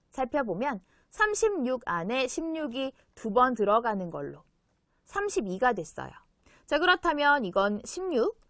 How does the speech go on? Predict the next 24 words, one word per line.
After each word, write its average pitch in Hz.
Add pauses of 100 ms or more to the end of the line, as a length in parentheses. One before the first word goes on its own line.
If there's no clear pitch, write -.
(100)
곱하기 214
이로 202
생각해 277
볼 214
수 202
있는 175
건데요. 190 (340)
여기에서 381
실제 480
크기는 262
삼백이십을 262
나타내는 214
거기 185
때문에 220 (220)
여기 196
이도 285
실제는 370
이십이라고 185
하는 196
거. - (580)
십육 370
곱하기 262
이십, 175
그렇다면 214